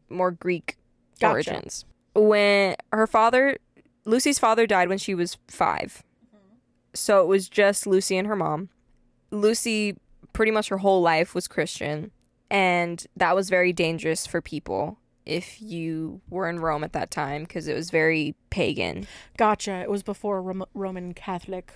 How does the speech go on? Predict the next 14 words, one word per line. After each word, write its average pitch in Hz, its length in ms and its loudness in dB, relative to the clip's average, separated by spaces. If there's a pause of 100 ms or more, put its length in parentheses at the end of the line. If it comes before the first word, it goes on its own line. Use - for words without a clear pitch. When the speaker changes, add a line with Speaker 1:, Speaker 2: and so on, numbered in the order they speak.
(440)
Speaker 1:
Yeah. 180 220 -12 (180)
It 190 80 4
was 185 140 2
a - 20 -8
very 208 160 6
Speaker 2:
took 208 120 2
over. - 60 -4
Speaker 1:
pagan 190 640 0 (260)
area 156 480 2 (140)
at, - 140 -4
during 160 460 -2 (280)
this 165 220 0
time. 95 400 -6 (920)
So 220 680 4